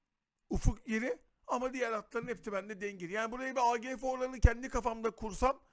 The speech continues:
dokuz numarayı yüzde elli çekerim. Geri kalan dokuz tane ata yüzde beşer ortalama dağıtır bırakırım. Benim ortalamam bu. Bu arada Twitter'da böyle bir şey yaptım.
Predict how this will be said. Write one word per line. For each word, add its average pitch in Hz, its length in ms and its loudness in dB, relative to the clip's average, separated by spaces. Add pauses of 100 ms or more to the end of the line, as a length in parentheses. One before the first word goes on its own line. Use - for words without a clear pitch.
(720)
dokuz 208 240 2
numarayı 240 340 2
yüzde 202 320 -2
elli 240 180 -2
çekerim. 208 380 2 (560)
Geri 269 200 2
kalan 240 300 4
dokuz 240 240 -2
tane 202 180 2
ata 226 180 0
yüzde 220 300 -4
beşer 214 260 2
ortalama 202 520 0
dağıtır 202 340 2
bırakırım. 175 380 -4 (220)
Benim 226 180 -6
ortalamam 240 520 -12
bu. 202 120 -16 (960)
Bu 269 240 10
arada 233 360 4 (840)
Twitter'da 269 760 0 (680)
böyle 233 340 -2
bir 220 60 -10
şey 240 180 -6
yaptım. 240 420 -2